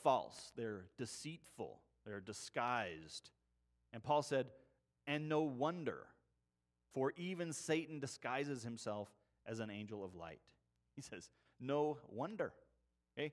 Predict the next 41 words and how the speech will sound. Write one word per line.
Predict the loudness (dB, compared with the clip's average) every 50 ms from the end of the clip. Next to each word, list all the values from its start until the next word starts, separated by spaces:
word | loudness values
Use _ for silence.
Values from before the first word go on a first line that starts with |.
| -4 0
This | 0 0 2 4
is | 2 0 0
normal | -4 -2 0 2 4 4 4 4 2 2 -2 -2 -2 -6 -18 -14 -4
for | -4 -2 -2
him. | -2 -6 -8 -8 -10 _ _ _ _ _ _ -4
It's | -4 -4 -2 2
what | 2 2 2 2
Satan | 2 2 2 2 2 -4 -6 -4 2
does. | 2 4 6 6 4 2 0 -4
He | -6 -6 -6
pretends | -2 -4 -4 -4 -4 -6 -4 -2 -2 0 0 -2 -4 -8 -12 -14 _ _ _ _ _ _ -8
to | -6 -6
be | -2 -2 -2 -2 -2
from | -2 -2 0 0 0 0
God. | -2 -2 -4 -4 -8 -8 -12 -12 _ _ _ _ _ _ _ _ _ _ _ _ _ _ _ _ _ _ _ -2
If | 0 0 2 2
it | 2 2
walks | 4 4 4 4 4 2 -2
like | -2 -2 -2
a | -4
duck | -4 -2 -2 -2 -2 -4 -10
and | -16 -16 -10
quacks | -2 0 2 2 0 -2 -8
like | -8 -6 -6
a | -8
duck, | -6 -4 -4 -4 -4 -8 -20 -20 _ _ _ _ _ _ _ _ _ _ -10
well, | -8 -6 -6 -6 -8 -12 _ _ _ _ _ _ _ _ _ _ _ _ _ _ -4
it | 0
is | 2 2 2
a | 2 2
duck, | 2 2 0 -2 -8 -6
right? | -4 -2 -2 0
He's, | 2 0 0 0 -4 -14 -14 _
he's | 0 2 4 4
a | 6
liar | 6 8 8 8 8 8 8 6 4 4 2
and | -2 -2 -4
the | -4
father | -4 0 2 4 4 6 6 6 4
of | 4 4 2
lies. | 2 4 4 4 4 2 0 -2 -6 -8 -10 -12 -14 -14